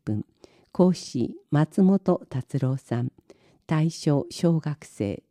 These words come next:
定員十五人。参加費二百円。申し込み開始日、七月一日月曜日。夏休み書道体験教室。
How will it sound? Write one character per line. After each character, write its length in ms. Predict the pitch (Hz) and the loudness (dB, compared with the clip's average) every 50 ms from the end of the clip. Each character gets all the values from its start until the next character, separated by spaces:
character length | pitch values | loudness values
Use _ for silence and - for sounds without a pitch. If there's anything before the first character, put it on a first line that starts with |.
| _ - | _ -2
定 200 | - 165 156 151 | 2 4 4 6
員 320 | 147 143 147 147 143 139 - - | 6 6 6 6 4 4 0 0
十 280 | 156 180 190 208 202 | 2 4 4 4 2
五 160 | - - 127 | 0 0 0
人。 320 | 120 110 98 101 104 113 _ _ | 0 2 2 0 -2 -4 _ _
参 360 | - - - - 151 151 143 143 | -20 -14 -6 -2 -2 -2 -2 -2
加 120 | - 143 | -4 -8
費 320 | 147 - - - 120 110 _ _ - | -8 -8 -8 -8 -8 -8 _ _ -6
二 200 | 120 143 151 156 | -2 0 0 0
百 320 | 180 190 180 _ - 117 | 0 -4 -6 _ -4 -4
円。 220 | 98 85 95 113 - _ _ - _ _ _ _ _ _ _ - - | -2 -2 -4 -6 -8 _ _ -20 _ _ _ _ _ _ _ 2 4
申 160 | 170 190 202 | 4 4 4
し 140 | - - - | 2 -4 0
込 100 | - 190 | 2 4
み 160 | 190 185 180 | 4 4 2
開 240 | - - 175 185 185 | 2 0 0 0 -2
始 200 | - - - 160 | -2 -2 -6 -4
日、 180 | - - - - | -2 -2 -6 -6
七 260 | - - - - 175 151 | -8 -18 -8 -6 -4 -2
月 260 | 156 151 - - 147 | -2 -2 -4 -6 -10
一 340 | 139 - - 202 202 202 _ - | -10 -6 -4 -4 -4 -4 _ -4
日 380 | 185 185 - - - 190 - _ | -6 -6 -6 -4 -6 -6 -6 _
月 400 | - 131 127 - _ - 143 127 | -4 -4 -4 -4 _ -8 -4 -2
曜 220 | 120 113 110 90 - | -2 -2 -4 -6 -8
日。 160 | - - - _ _ _ _ _ _ _ _ _ _ _ _ _ _ _ _ _ _ - | -12 -14 -14 _ _ _ _ _ _ _ _ _ _ _ _ _ _ _ _ _ _ -2
夏 300 | - 151 160 - - 190 | 0 0 0 2 2 2
休 380 | 185 190 196 185 - - - 143 | 2 4 2 0 -2 -4 -2 0
み 280 | 131 120 117 120 113 - | 2 2 2 2 0 -2
書 260 | - - - 170 165 175 | -4 -4 0 2 2 2
道 300 | 180 190 196 196 202 196 | 4 2 2 2 0 -2
体 280 | - - 180 185 180 | -2 -2 0 0 0
験 320 | 180 - - 170 165 160 156 | -2 0 0 2 2 2 0
教 280 | _ - 170 147 127 | _ -2 0 0 0
室。 400 | 120 - _ _ _ - - - | -4 -8 _ _ _ -16 -16 -16